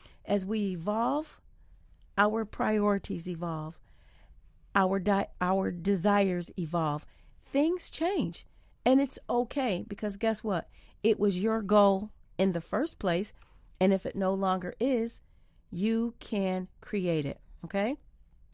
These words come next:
If you wanna make progress and it still is at the forefront of your mind and you wanna make progress, as I forestated,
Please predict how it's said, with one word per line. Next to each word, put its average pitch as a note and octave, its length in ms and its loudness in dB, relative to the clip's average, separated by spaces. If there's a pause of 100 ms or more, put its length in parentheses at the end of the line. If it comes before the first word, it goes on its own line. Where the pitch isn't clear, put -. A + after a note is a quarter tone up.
(680)
If E3+ 200 -4
you A3 100 0
wanna G#3+ 220 2
make G3 260 -2
progress A3 720 -2 (260)
and F#3 140 2
it F#3 160 0
still G3+ 520 -2
is F#3 420 0 (220)
at F#3 140 -2
the G3 80 -6
forefront A3 760 0
of F3+ 200 0
your F3 140 -2
mind G3 440 0 (300)
and G3+ 160 2
you A3+ 100 0
wanna G3+ 240 0
make F#3 220 -2
progress, F3+ 600 -2 (360)
as G3 180 2
I F#3 120 2
forestated, F3+ 800 -4